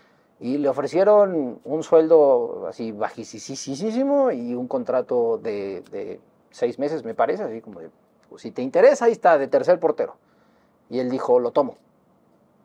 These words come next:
¿no? Y, pues, lo tomó. Y de ahí salió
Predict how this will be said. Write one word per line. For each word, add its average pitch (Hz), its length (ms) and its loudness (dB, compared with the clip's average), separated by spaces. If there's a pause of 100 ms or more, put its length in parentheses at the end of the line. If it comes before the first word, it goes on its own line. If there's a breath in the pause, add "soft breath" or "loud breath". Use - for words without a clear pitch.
(320)
¿no? 123 200 -18
Y, 113 840 -10
pues, 110 200 -16
lo 98 100 -8
tomó. 117 300 -2 (720 soft breath)
Y 120 120 -8
de 123 140 0
ahí 131 200 2
salió 156 680 6